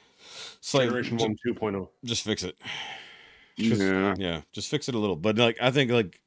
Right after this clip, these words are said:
Speaker 3: Like, where they had, like, sixteen Starscreams in a single shot, or they miscolored somebody so that it looked like they were with Devastator. <laughs>
Speaker 1: Or
Speaker 3: Like,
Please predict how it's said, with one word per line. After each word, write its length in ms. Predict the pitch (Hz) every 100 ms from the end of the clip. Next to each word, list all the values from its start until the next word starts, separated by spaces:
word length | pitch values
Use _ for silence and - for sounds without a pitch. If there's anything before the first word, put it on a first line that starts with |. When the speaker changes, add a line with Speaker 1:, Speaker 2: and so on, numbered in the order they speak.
| -
Speaker 3:
Like, 180 | 147 120
where 140 | 151
they 80 | 151
had, 120 | 151
like, 160 | 131 -
sixteen 600 | - 160 - - 156 139
Starscreams 680 | 123 123 120 120 135 127 120
in 80 | 113
a 60 |
single 320 | - 120 113
shot, 560 | 113 - 104 110 107 110 -
or 120 | 107
they 220 | 101 101
miscolored 720 | 110 127 - - 120 117 113
somebody 500 | 101 113 110 107 107
so 140 | 104 104
that 140 | 101
it 100 | 95
looked 180 | 104 -
like 220 | 107 101 - -
they 160 | 101 101
were 200 | 98 101
with 220 | 104 90
Devastator. 800 | 95 98 98 - 95 95 95 98 123
<laughs> 80 | -
Speaker 1:
Or 120 | 127
Speaker 3:
Like, 180 | 127 120